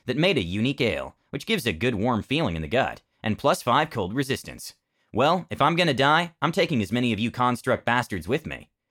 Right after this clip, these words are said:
Fort check, nat one. He died to his own hot sauce. Party chalked it up to a suicide from the guilt he must have felt from all the murders that happened.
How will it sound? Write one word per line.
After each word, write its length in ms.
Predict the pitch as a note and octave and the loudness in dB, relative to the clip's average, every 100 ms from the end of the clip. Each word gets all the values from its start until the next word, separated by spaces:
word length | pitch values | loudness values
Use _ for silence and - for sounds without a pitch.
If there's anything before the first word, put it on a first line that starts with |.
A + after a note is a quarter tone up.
| _ _ - | _ _ 0
Fort 220 | C#3+ G3 | 2 2
check, 400 | - G3+ G#3+ _ F#2+ | 2 2 2 _ -6
nat 320 | G2 G#2 - | 0 2 2
one. 380 | A#2 D2 B1+ - _ _ | -2 -4 -8 -18 _ _
He 180 | C#3 E3+ | -6 0
died 300 | C3+ D3 C3 | 4 4 2
to 80 | E2+ | -2
his 160 | E2+ | -4
own 140 | G#2 G2+ | -2 0
hot 220 | A#2+ - | -2 -2
sauce. 420 | E2 A1 - - _ _ _ _ | -6 -8 -10 -16 _ _ _ _
Party 260 | G3 G#3+ G3+ | 2 4 2
chalked 300 | D#3 C#3 B2 | 2 2 4
it 60 | |
up 120 | A#2 - | 2 2
to 120 | G#2 | -2
a 40 | |
suicide 580 | F#2+ A#2 C3 - C#3 C#3 | -2 -2 -2 2 2 2
from 120 | G#2 | -2
the 80 | F2+ | -2
guilt 260 | F2+ F#2+ - | 0 -2 -2
he 80 | |
must 220 | F2+ F#2 F2 | -6 -6 -8
have 80 | |
felt 260 | - G#2 - | -2 -2 0
from 140 | G2+ | -2
all 100 | G#2 | -2
the 60 | F2 | 0
murders 400 | F#2+ D#3 - - | -2 -2 -4 -8
that 100 | D#2+ | -6
happened. 420 | A2 B2+ B1 - | -2 -4 -6 -16